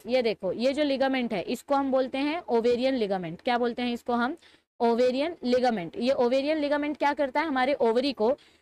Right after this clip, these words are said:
यूटरस से भी कनेक्ट करके रखता है और पेल्विक के वॉल से भी कनेक्ट करके रखता है। देखो, यहाँ पे बहुत सारे अलग-अलग लिगामेंट्स प्रेजेंट है। एक और डायग्राम, हाँ,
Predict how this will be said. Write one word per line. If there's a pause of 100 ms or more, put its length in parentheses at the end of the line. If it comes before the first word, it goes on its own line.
(120)
यूटरस
से
भी
कनेक्ट
करके
रखता
है
और
पेल्विक
के
वॉल
से
भी
कनेक्ट
करके
रखता
है।
देखो,
यहाँ
पे
बहुत
सारे
अलग-अलग
लिगामेंट्स
प्रेजेंट
है।
एक
और
डायग्राम,
हाँ,